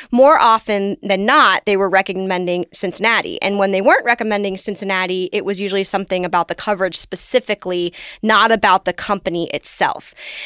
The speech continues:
And they did an amazing job of everything from treating them like part of the Cincinnati Insurance family, including them in sales meetings.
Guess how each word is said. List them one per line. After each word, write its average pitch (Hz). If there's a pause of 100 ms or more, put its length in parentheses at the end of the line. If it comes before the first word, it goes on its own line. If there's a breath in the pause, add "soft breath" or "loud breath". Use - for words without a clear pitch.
(180 loud breath)
And 202
they 233
did 247
an 202
amazing 208
job 180
of 185
everything 190
from 185
treating 220
them 180
like 170
part 190
of 175
the 185
Cincinnati 170
Insurance 170
family, 254
including 190
them 180 (180)
in 175
sales 254
meetings. 220